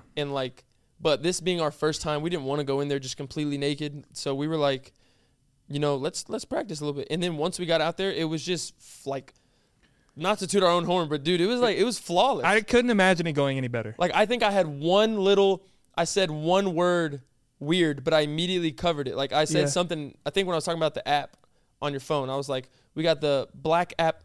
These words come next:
Speaker 1: Blackjack app."
Speaker 2: Oh, I didn't even hear it.
Speaker 1: Yeah, and, and it was so quick, no one laughed, and there's nothing, and it
Speaker 2: Yeah.
Speaker 1: was just like, but it was just an amazing feeling, 'cause, like, all these people that hadn't, and again, there's some that had seen us and known us and stuff, but, like, all the jokes were landing.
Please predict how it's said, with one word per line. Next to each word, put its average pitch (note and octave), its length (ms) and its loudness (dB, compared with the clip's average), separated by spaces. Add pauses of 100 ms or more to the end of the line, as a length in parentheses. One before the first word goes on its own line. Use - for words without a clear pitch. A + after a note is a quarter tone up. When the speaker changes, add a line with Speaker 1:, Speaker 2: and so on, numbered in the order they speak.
(160)
Speaker 1:
Blackjack D#3 960 0
app." C#3+ 260 0
Speaker 2:
Oh, C#3 60 4
I D3 80 6
didn't E3 120 2
even C3+ 120 -2
hear B2+ 200 2
it. A2+ 200 -6
Speaker 1:
Yeah, D3+ 420 0
and, D#3 180 0
and D#3 220 0
it E3 180 2
was E3 140 -2
so F#3+ 220 2
quick, F#3 260 2
no D#3+ 200 2
one F3+ 220 2
laughed, F3 340 2
and E3 60 -8
there's D#3 180 -2
nothing, F3 460 0
and - 80 -6
it D3 60 4
Speaker 2:
Yeah. D3+ 160 6
Speaker 1:
was C3 100 0
just D#3 120 -8
like, D#3 240 -2 (380)
but D#3 200 4
it F#3+ 80 6
was G#3+ 140 0
just F#3 160 -6
an D#3 80 0
amazing D#3 480 0
feeling, E3+ 360 -4
'cause, C#3 200 -6
like, C3+ 260 -4
all D#3 180 2
these F3 140 -4
people D#3+ 220 -6
that C#3 140 -2
hadn't, D#3+ 400 -4
and F#3 200 -8
again, C#3+ 240 -6
there's D3+ 180 -4
some D3+ 220 -4
that C#3+ 100 -6
had C#3+ 120 -6
seen D3 200 -8
us C#3 160 -6
and C#3+ 80 -8
known C#3 160 -6
us C3 140 -10
and C3 80 -14
stuff, B2+ 220 -10 (320)
but, D#3+ 80 0
like, C#3 240 0 (360)
all E3+ 180 4
the E3+ 80 -4
jokes D#3+ 300 0
were E3+ 60 -2
landing. C#3 360 -2